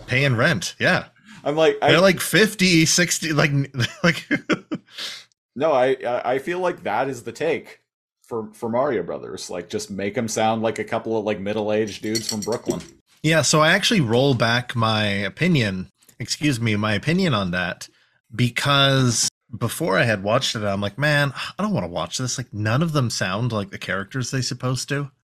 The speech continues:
Speaker 1: But, like, after watching it, and I'm like, "Eh, the voices were, were fine." Like,
Speaker 2: Have you, have you ever, uh, dressed up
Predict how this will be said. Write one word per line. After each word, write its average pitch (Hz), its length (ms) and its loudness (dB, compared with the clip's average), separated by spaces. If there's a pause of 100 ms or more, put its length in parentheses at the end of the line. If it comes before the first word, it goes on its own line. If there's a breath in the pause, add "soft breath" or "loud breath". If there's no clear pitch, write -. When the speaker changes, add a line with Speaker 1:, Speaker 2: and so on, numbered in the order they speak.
Speaker 1:
But, 143 200 -2
like, 135 220 0
after 147 340 0
watching 120 380 2
it, 107 40 0
and 107 100 -2
I'm 117 200 0
like, 123 200 -2
"Eh, 208 160 2
the 135 100 2
voices 95 440 -4
were, 87 180 -10 (540)
were 90 80 -6
fine." 80 320 -10 (260)
Like, 123 140 -2
Speaker 2:
Have 110 160 -4
you, 131 200 -4 (680)
have 123 160 -6
you 139 260 0
ever, 127 440 2
uh, 104 120 0
dressed 107 400 -6
up 113 300 0